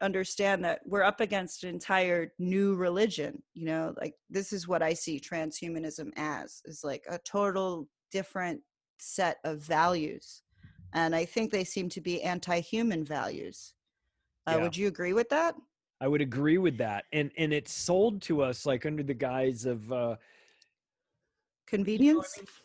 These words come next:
Speaker 2: Like, it's the, it's, it's the, the typical sales pitch, sell the benefits, right?
Speaker 1: Mm-hmm.
Speaker 2: Benefit. Hey, we're gonna in-, come, like, so it's kinda hard to argue when the sales pitch is,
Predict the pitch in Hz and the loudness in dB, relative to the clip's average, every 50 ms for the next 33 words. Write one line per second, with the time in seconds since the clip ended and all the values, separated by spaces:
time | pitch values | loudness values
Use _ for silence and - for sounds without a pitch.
0 | _ _ - - 220 208 - - 180 208 - - - - 202 202 190 185 - - | _ _ -2 0 0 0 0 0 -2 -4 -4 -6 0 4 4 4 4 2 -2 -10
1 | _ _ _ - 196 - - - - - - - - _ _ _ _ _ 180 175 | _ _ _ -2 -2 -2 -2 -6 -12 -14 -16 -20 -20 _ _ _ _ _ -2 -2
2 | - - - - 175 - 160 156 196 185 - 156 151 190 196 - 214 208 214 214 | -2 -6 -12 -14 -14 -16 -6 -6 -6 -4 -4 -4 -2 -2 2 2 2 2 2 0
3 | 170 202 180 - - 202 214 220 208 - - - - 120 - - - - - 196 | -2 -2 -2 0 2 4 4 4 2 0 -2 -4 -4 -4 -4 -6 -4 2 4 4
4 | 202 185 185 165 185 175 165 - - 127 107 - - - - - 127 135 135 190 | 4 4 4 2 2 2 2 0 -4 -6 -8 -8 -10 -14 -10 -4 -2 -2 -2 0
5 | - 214 220 208 226 226 233 220 - _ _ _ - - - _ - 180 190 170 | 0 0 0 0 0 0 -2 -4 -8 _ _ _ -12 -12 -10 _ 2 2 4 4
6 | 165 175 170 196 185 170 - 185 180 - - - - 202 - - 180 202 196 185 | 4 2 2 2 0 0 0 -2 -2 -4 -4 -4 -4 -4 -4 -2 0 0 0 2
7 | - 240 226 196 175 190 - - 185 - - - 277 302 311 277 - - 208 214 | 4 6 6 6 4 2 -4 -8 -12 -8 -4 -2 0 0 0 0 -2 0 2 4
8 | 208 196 185 170 156 147 - - - - _ _ _ _ _ - 190 - - 165 | 6 6 6 4 2 -2 -6 -10 -18 -20 _ _ _ _ _ -4 -4 -4 -2 2
9 | 165 185 208 226 185 156 139 131 113 107 110 117 - - 170 165 175 175 180 175 | 4 4 4 4 2 0 0 0 0 0 -2 -4 -6 -4 -2 0 0 2 0 0
10 | 165 - - 214 208 226 240 226 - - - 202 175 156 - - - - 170 160 | -2 0 0 2 2 4 2 2 0 -2 0 0 0 0 -2 -8 -8 -4 -2 0
11 | 156 151 147 135 - - | 2 2 0 -2 -6 -10